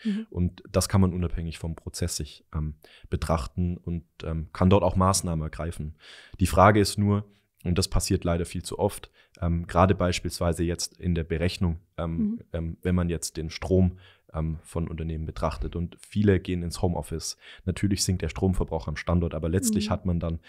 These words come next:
Speaker 2: ähm, zwar eine bessere Nachhaltigkeitsbilanz auf der Unternehmensseite, aber dafür ist ja das
Speaker 1: Jeder
Speaker 2: Problem
Speaker 1: Einzelne.
Speaker 2: oder der,
Speaker 1: <laughs>
Speaker 2: die Energie, der Energieverbrauch ist ja nur verlagert worden auf den Mitarbeiter.
Speaker 1: Mhm.
Speaker 2: Ja, letztlich muss jetzt jeder,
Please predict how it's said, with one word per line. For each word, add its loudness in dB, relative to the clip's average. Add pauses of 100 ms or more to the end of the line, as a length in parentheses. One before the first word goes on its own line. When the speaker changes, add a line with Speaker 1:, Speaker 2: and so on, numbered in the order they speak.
(360)
Speaker 2:
ähm, 0 (180)
zwar 6
eine 4
bessere 2
Nachhaltigkeitsbilanz -2
auf -12
der -6
Unternehmensseite, 0 (300)
aber 4
dafür 0
ist -2
ja 2 (140)
das -2
Speaker 1:
Jeder -16
Speaker 2:
Problem 6
Speaker 1:
Einzelne. 2
Speaker 2:
oder 6 (200)
der, 6
Speaker 1:
<laughs> -
Speaker 2:
die -2
Energie, 2
der 6
Energieverbrauch 2
ist -2
ja 2
nur 2
verlagert 6
worden 0
auf -6
den -2
Mitarbeiter. -2
Speaker 1:
Mhm. 6
Speaker 2:
Ja, 2
letztlich 2
muss 2
jetzt 0
jeder, 4